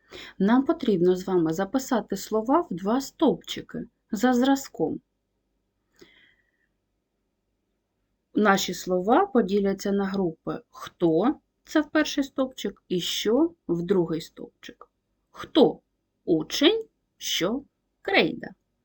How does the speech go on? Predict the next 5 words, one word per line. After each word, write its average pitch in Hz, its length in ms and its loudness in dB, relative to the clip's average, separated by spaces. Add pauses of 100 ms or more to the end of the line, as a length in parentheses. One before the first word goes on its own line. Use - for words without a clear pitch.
(500)
Продовжуємо. 175 800 -2 (640)
Хто - 520 2 (360)
учитель? 254 680 4 (1200)
Хто - 480 2 (420)
Тарас? 277 680 4